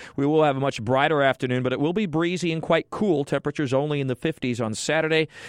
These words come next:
and that will set us up for the first widespread inland freeze of the season. Sunday morning, temperatures close to thirty-two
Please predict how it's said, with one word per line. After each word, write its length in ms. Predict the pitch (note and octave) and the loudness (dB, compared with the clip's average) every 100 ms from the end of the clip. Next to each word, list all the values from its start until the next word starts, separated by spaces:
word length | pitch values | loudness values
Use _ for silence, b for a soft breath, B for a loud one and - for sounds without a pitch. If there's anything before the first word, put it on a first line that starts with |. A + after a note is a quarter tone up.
| B | B
and 360 | - C#3 C#3 C3+ | -2 0 0 2
that 180 | D3+ A3+ | 2 4
will 100 | C4 | 2
set 240 | - F3+ | 2 2
us 160 | G3+ - | 2 0
up 200 | D#3 F3 | -2 -2
for 100 | D#3+ | -2
the 100 | C3+ | -4
first 400 | - F3+ A3 A#3 | -2 -2 0 -2
widespread 840 | C3+ C3+ - A#3 G#3+ - E3+ F#3 | -2 -2 0 -2 -2 0 2 4
inland 420 | F#3 D#3 F3 F3+ E3+ | 2 0 0 -2 0
freeze 380 | D3+ D#3+ D#3 | 0 2 0
of 260 | - C#3 C#3+ | 2 2 2
the 100 | C#3+ | -2
season. 520 | - D#3 C3+ B2+ A2+ | -2 0 0 0 -2
Sunday 400 | G2+ C#3 D3 E3+ | -2 -2 0 0
morning, 400 | E3+ D#3 C#3 A2+ | 0 0 0 -2
temperatures 480 | - C3+ - - D3+ | -4 -4 -4 -6 -4
close 240 | - C3+ | -2 -2
to 80 | - | -4
thirty-two 800 | - - D3+ E3 D3+ E3+ E3 E3+ | -4 0 0 -2 -4 0 2 0